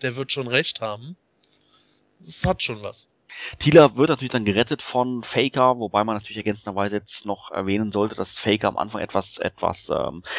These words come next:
Speaker 2: besorgt war, ob's das wirklich im Skeletors Sinne war, aber ganz klar war's natürlich, um einfach, ähm, den Eindruck zu erwecken, dass He-Man natürlich He-Man ist und nicht irgendein anderer, äh, ähm, Android beispielsweise. Ähm, sie verschöpft, äh, sie schöpft auch de-, definitiv keinen Verdacht und die beiden brechen dann auf,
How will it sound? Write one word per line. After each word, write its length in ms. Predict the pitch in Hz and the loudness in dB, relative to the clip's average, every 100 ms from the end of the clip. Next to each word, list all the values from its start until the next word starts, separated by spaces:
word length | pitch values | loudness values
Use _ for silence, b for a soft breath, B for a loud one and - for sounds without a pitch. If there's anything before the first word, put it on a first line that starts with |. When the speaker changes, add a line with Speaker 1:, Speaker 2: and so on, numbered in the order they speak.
| B B B | B B B
Speaker 2:
besorgt 440 | - 101 113 120 117 | 0 6 6 6 4
war, 240 | 110 117 | 6 6
ob's 280 | 104 - - | 4 -4 -2
das 340 | - 104 107 - | 2 2 0 -6
wirklich 180 | 123 | -6
im 80 | 110 | -8
Skeletors 460 | - 120 120 110 90 | 0 2 2 -2 -2
Sinne 300 | 107 113 98 | 0 0 2
war, 300 | 78 98 - | 2 2 4
aber 260 | 92 98 | 2 2
ganz 260 | 92 95 - | -2 -4 -4
klar 220 | 101 104 | -2 0
war's 220 | 87 95 110 | 2 2 -2
natürlich, 460 | - 113 110 110 | -14 -10 -10 -10
um 160 | 107 110 | -10 -2
einfach, 500 | 65 101 107 98 87 | -2 0 -2 -2 -6
ähm, 520 | 98 95 95 95 92 - _ _ _ _ - | -12 -6 -4 -4 -8 -20 _ _ _ _ 0
den 100 | - | 2
Eindruck 300 | 104 110 - | 2 -2 -8
zu 160 | 110 | -6
erwecken, 400 | 98 104 - 113 | -4 -4 -6 -4
dass 300 | 95 95 - | -2 -4 -6
He-Man 280 | - 113 117 | -4 -2 -2
natürlich 240 | 101 98 | -2 -6
He-Man 300 | - 113 104 | 0 2 2
ist 180 | 95 135 | 0 -4
und 100 | - | -6
nicht 140 | 98 98 | -8 -8
irgendein 300 | 92 92 98 | -6 0 0
anderer, 360 | 113 92 101 B B B B - | 2 2 2 B B B B -4
äh, 60 | |
ähm, 680 | 95 90 - - 101 92 90 | -2 -2 -6 0 2 2 0
Android 440 | 98 104 107 143 - | 0 0 -2 -6 -4
beispielsweise. 800 | 90 95 101 - 78 85 107 147 _ _ _ _ _ - | -6 -6 -10 -4 -2 -2 -2 -6 _ _ _ _ _ -2
Ähm, 320 | 101 95 92 98 | 4 6 4 0
sie 100 | 110 | -4
verschöpft, 380 | 107 131 - | -2 -4 -4
äh, 200 | 131 113 | -4 -4
sie 140 | 104 - | -4 -4
schöpft 320 | - 135 - | 0 0 0
auch 200 | 107 104 | -6 -6
de-, 180 | - 107 | -6 0
definitiv 560 | 113 123 120 117 113 | 0 0 -2 -4 -4
keinen 260 | - - - | -4 -4 -4
Verdacht 520 | - - 98 - - | -6 0 2 2 -4
und 260 | - 104 98 | -10 -10 -8
die 80 | 107 | 0
beiden 360 | - 95 110 101 | 2 2 0 -2
brechen 320 | 113 131 113 | -2 -2 -6
dann 160 | 110 | -8
auf, 340 | - - 107 | -6 -8 -10